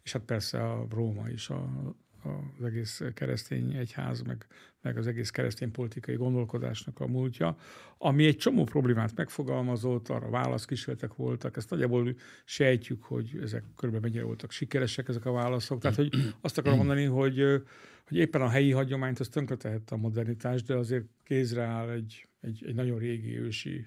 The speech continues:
hagyománya Európának. És, ö, ebből a szempontból ez, ez, ö, ez a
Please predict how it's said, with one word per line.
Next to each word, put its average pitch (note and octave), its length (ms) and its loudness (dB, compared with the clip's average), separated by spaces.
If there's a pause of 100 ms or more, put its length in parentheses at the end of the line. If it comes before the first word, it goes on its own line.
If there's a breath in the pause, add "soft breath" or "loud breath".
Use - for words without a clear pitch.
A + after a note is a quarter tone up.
hagyománya A#2+ 540 -4 (260)
Európának. B2+ 800 -4 (760 loud breath)
És, A#2+ 360 0
ö, C3+ 200 6
ebből C#3 220 6
a C3 60 6
szempontból C3 680 2
ez, B2 140 2
ez, C3 180 0
ö, B2+ 640 0
ez B2+ 160 -2
a B2 320 -2